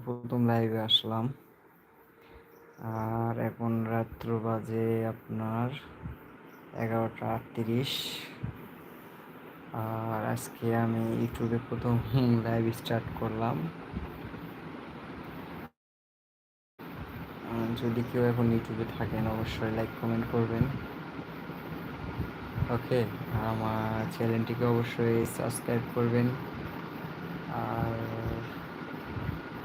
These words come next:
ভালো লাগলে কে কোথায় থেকে আমার ভিডিওটা দেখবেন। আর এটা আমার YouTube-এ আজকে প্রথম লাইভ আমার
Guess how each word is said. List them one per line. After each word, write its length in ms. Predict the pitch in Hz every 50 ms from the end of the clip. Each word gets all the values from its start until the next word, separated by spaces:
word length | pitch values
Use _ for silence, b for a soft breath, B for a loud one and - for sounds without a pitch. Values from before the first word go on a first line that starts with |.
| - - - - - - - - - - - - - - - - - - - - - - - - - 113
ভালো 200 | 113 117 120 117
লাগলে 300 | 117 117 113 117 117 120 117 -
কে 120 | 127 123 117 -
কোথায় 240 | - - - 120 120
থেকে 300 | 117 120 117 120 120 117
আমার 440 | 117 117 117 113 113 113 113 113 113
ভিডিওটা 680 | 110 117 117 123 117 113 - 117 117 113 113 113 113 110 117
দেখবেন। 360 | 120 113 113 117 117 113 120 143 143 - - 117
আর 120 | 113 113
এটা 240 | 117 117 - 127 123
আমার 280 | 123 123 123 120 120
YouTube-এ 840 | 120 120 117 120 - 123 120 120 123 123 123 120 120 120 117 117 120 120 -
আজকে 240 | 123 - - - 123 117 -
প্রথম 340 | 123 120 - 127 123 123 123
লাইভ 240 | 120 120 120 135 156 - - - - - - - -
আমার 200 | 113 113 113